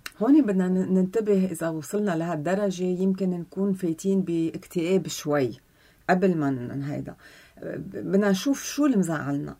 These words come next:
شو اللي متعبنا، بشو كنا مرقين قبل، خصوصي إذا نحنا ناس منستمتع بالحياة. بس يلي كل عمره ما بيستمتع بالحياة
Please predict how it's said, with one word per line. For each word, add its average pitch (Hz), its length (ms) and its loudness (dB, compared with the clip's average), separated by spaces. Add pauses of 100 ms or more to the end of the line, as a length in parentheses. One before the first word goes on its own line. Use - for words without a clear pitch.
شو - 320 -10
اللي 330 160 0
متعبنا، 165 680 -2 (220)
بشو 185 260 -2
كنا 311 320 2
مرقين 165 440 4
قبل، 143 340 2 (300)
خصوصي - 520 -2
إذا 185 180 2
نحنا 196 360 2
ناس 208 300 0
منستمتع 190 600 2
بالحياة. 131 480 -8 (380)
بس 190 240 2
يلي 208 300 2
كل 311 300 4
عمره 226 320 4
ما 196 140 4
بيستمتع 214 560 -6
بالحياة 165 560 -4